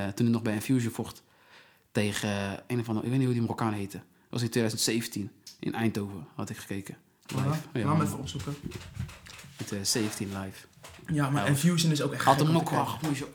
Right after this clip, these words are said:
Speaker 1: uppercut, die mokro ging zo in elkaar,
Speaker 2: <laughs>
Speaker 1: in elkaar gezakt.
Speaker 2: Hij is echt erg, bro. Vorige keer waren we in, eh, in Eindhoven, Infusion.
Speaker 1: Mhm.
Speaker 2: Hadden we Boutassa tegen, eh,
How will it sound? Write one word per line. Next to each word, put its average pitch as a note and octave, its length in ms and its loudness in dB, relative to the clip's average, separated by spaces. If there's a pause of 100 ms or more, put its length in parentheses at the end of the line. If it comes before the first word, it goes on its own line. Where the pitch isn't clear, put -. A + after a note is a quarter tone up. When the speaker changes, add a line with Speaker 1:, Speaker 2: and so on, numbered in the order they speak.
(140)
Speaker 1:
uppercut, D#3+ 480 0
die A#2 80 -6
mokro C3 200 -6
ging B2 160 -2
zo C3+ 120 -2
in D3 160 -2
elkaar, B2+ 240 0 (280)
Speaker 2:
<laughs> - 260 -8
Speaker 1:
in D3 80 0
elkaar C3+ 280 -2
gezakt. A#2 420 -10 (100)
Speaker 2:
Hij D3 240 2
is D3 120 2
echt D3+ 200 0
erg, A#2+ 220 2
bro. C#3 220 2
Vorige E3+ 340 -4
keer E3+ 140 -2
waren D#3 220 2
we D3 100 2
in, C#3 180 2
eh, B2+ 200 0
in A#2+ 100 -4
Eindhoven, D3 460 2
Infusion. D3 520 2 (220)
Speaker 1:
Mhm. A#2+ 100 -10
Speaker 2:
Hadden B2+ 240 0
we C3 60 6
Boutassa C#3 400 2
tegen, A#2+ 500 2
eh, A#2 60 -2